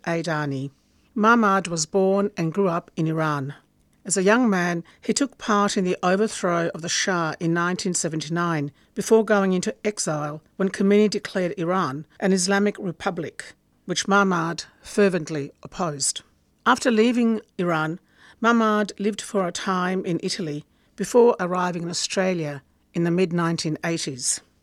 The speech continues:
Never losing sight of his revolutionary ideals, Mahmad today is a human rights advocate and an existential researcher into trauma and suffering,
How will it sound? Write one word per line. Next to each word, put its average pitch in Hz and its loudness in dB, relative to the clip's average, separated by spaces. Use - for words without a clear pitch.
Never 262 4
losing 233 4
sight 196 0
of 185 -2
his 170 -2
revolutionary 175 0
ideals, 160 -2
Mahmad 233 4
today 185 0
is 180 -2
a - -4
human 214 0
rights 185 0
advocate 175 -4
and 202 2
an 202 2
existential 214 2
researcher 175 -2
into 190 0
trauma 196 2
and 170 -4
suffering, 143 -4